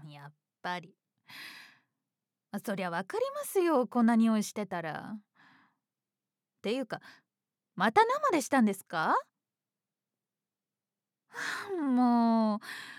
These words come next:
奉仕活動中は必ずゴムつけるルールなのに。鈴木さんにも後でちゃんと言っておかないと。あっ！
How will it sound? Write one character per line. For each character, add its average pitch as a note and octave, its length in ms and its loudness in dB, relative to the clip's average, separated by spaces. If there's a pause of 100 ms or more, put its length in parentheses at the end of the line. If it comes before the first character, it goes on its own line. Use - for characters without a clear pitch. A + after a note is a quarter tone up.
(200)
奉 A#3+ 240 4
仕 - 180 -6
活 C4+ 280 -2
動 C4 180 4
中 B3 240 -4
は G#3+ 160 -2
必 A3 220 -4 (320)
ず G4 100 4
ゴ D4 160 2 (160)
ム D4+ 80 -4
つ - 140 -12
け G4 160 0
る D#4 100 0
ル A3+ 120 2
ー C#4+ 160 0
ル B3+ 60 0
な G3 140 0
の G3 140 -2
に。 E3+ 360 -8 (1160)
鈴 D#3 300 -14
木 - 80 -20
さ A#3 140 -4
ん A3 40 0
に A3 80 0
も E3+ 140 -4
後 G#3+ 180 -8
で D#3+ 80 -10
ち - 140 -10
ゃ - 20 -4
ん B3+ 60 -6
と C4+ 80 -18
言 C4 40 -20
っ - 40 -20
て - 100 -14
お D#4+ 60 -12
か F#4+ 120 -16
な F#4 140 -14
い C#4 80 -8
と。 D#3+ 380 -14 (720)
あ - 720 0
っ！ - 20 -4